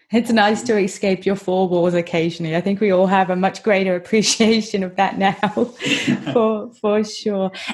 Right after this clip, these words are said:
And look, I agree. I think, um, you know, we're quite fortunate in that tech space that a lot of companies were already embracing remote work to some extent, or at least work from home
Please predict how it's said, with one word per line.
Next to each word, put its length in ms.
And 100
look, 100
I 140
agree. 360
I 100
think, 440
um, 360
you 60
know, 280
we're 260
quite 240
fortunate 380
in 140
that 180
tech 240
space 320
that 120
a 60
lot 180
of 140
companies 800
were 100
already 480
embracing 800
remote 460
work 320
to 120
some 320
extent, 480
or 140
at 60
least 280
work 220
from 140
home 300